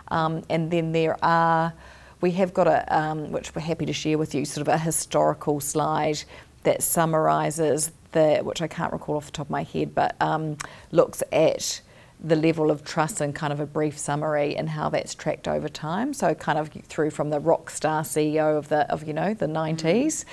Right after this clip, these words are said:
and that, then going in post G F C to the invisible C E O, but, and, and, and so it's tracking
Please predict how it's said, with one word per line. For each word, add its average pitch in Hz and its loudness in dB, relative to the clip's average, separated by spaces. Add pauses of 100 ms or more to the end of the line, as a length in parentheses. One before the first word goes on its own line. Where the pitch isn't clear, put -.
(280)
and 160 6
that, 156 4
then 160 4
going 156 6
in 147 2
post 156 2
G 156 2
F 151 0
C 151 2
to 156 -2
the 147 0
invisible 151 0
C 151 2
E - 6
O, 202 10
but, - 4
and, 156 8
and, 156 8
and 165 6
so 160 10
it's - 6
tracking 151 4